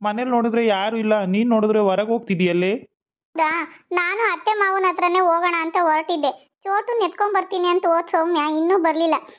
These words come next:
Speaker 2: ಸರಿ, ಮತ್ತೆ ಪೈಪ್ ತಗೊಂಬಂದಿದ್ದೀರಾ? ಬನ್ನಿ, ಆ ಕಡೆನೇ ಹೋಗ್ತಿದ್ದೀನಿ ನಾನು, ನೋಡೋಣ.
Speaker 1: ಹ್ಞೂ ಕಣೆ, ತಂದಿದ್ದೀನಿ.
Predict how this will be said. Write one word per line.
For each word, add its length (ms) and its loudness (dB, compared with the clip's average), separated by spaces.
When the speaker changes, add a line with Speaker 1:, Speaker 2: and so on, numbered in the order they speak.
Speaker 2:
ಸರಿ, 180 -4
ಮತ್ತೆ 280 -2
ಪೈಪ್ 320 -4
ತಗೊಂಬಂದಿದ್ದೀರಾ? 760 2
ಬನ್ನಿ, 260 0
ಆ 160 0
ಕಡೆನೇ 340 0
ಹೋಗ್ತಿದ್ದೀನಿ 520 0
ನಾನು, 280 -2
ನೋಡೋಣ. 280 0
Speaker 1:
ಹ್ಞೂ 600 -16
ಕಣೆ, 220 0
ತಂದಿದ್ದೀನಿ. 800 0